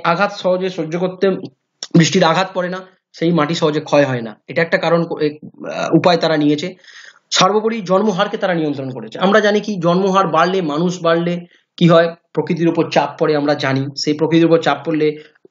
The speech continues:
যথেচ্ছ হারে বৃক্ষরোপ-, মানে বৃক্ষচ্ছেদন হয়, সেটা বৃক্ষচ্ছেদন হলে যথেচ্ছভাবে সেখানে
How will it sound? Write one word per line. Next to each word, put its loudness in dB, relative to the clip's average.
যথেচ্ছ -2
হারে 2
বৃক্ষরোপ-, -2
মানে -2
বৃক্ষচ্ছেদন 0
হয়, -2
সেটা 0
বৃক্ষচ্ছেদন -2
হলে 2
যথেচ্ছভাবে 0
সেখানে 0